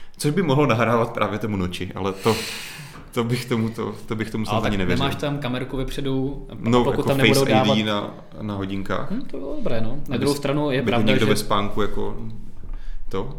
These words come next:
Speaker 1: můžeš, že jo, dneska přes hodinky poslat zprávy, zavolat, tak
Speaker 2: Jo, jo, S M S ky.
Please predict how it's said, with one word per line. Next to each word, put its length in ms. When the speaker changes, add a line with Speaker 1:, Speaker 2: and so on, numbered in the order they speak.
Speaker 1:
můžeš, 240
že 80
jo, 80
dneska 300
přes 240
hodinky 380
poslat 320
zprávy, 480
zavolat, 500
tak 160
Speaker 2:
Jo, 60
jo, 60
S 180
M 100
S 120
ky. 120